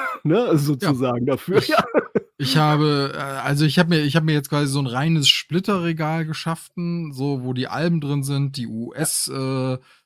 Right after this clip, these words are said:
Speaker 2: äh,
Speaker 1: Genau.
Speaker 2: die U S, äh, Varianten der Hefte und dann im Grunde genommen dann jetzt die Splitter-Collection.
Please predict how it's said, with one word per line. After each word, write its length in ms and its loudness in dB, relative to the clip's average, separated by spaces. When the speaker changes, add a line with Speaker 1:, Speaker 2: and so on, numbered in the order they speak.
Speaker 2:
äh, 280 0
Speaker 1:
Genau. 140 2
Speaker 2:
die 80 2
U 140 -4
S, 360 -4
äh, 340 -4
Varianten 720 0
der 100 -2
Hefte 640 -4
und 340 -6
dann 160 -4
im 160 -8
Grunde 240 -4
genommen 440 -4
dann 240 -6
jetzt 280 -10
die 300 -6
Splitter-Collection. 1120 -6